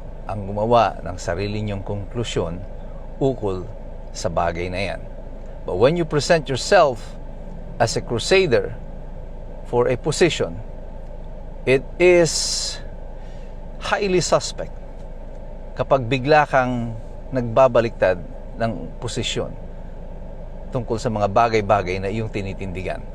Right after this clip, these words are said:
Not only do you lose support, you also lose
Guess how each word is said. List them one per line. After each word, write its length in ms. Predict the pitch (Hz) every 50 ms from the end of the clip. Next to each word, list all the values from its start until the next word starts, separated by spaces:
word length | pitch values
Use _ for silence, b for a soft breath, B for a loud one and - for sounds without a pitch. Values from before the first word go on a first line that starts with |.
| - - - - - - - - - - - - -
Not 160 | - 110 113 - - -
only 480 | - 151 170 180 185 175 175 165 151 127
do 140 | 113 127 127
you 180 | 123 123 127
lose 480 | 123 123 147 175 175 143 - - - - - - -
support, 460 | - - 147 - - 160 170 214 220 - - - - - - - - - - - - - - -
you 160 | 123 117 -
also 540 | - 123 139 143 131 - - 147 135 135 117
lose 720 | 113 120 120 143 160 180 151 123 117 - - - - -